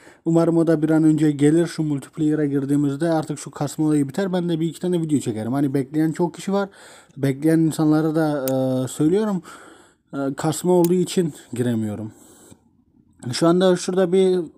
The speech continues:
şifre koyma vardı. O kalkmış. Yani, e, multiplayer'da da çok adam olunca kasıyor.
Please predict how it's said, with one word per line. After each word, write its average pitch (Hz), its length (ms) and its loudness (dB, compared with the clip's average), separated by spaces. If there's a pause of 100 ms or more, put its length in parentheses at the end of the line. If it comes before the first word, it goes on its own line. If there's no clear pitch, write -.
(140)
şifre 180 500 0 (260)
koyma 170 340 2
vardı. 165 260 2
O 175 80 4
kalkmış. 180 680 -2 (720)
Yani, 143 320 2
e, 135 280 0 (960)
multiplayer'da 160 840 2
da 165 100 4
çok 156 260 -2
adam 165 240 2
olunca 170 340 2
kasıyor. 180 480 0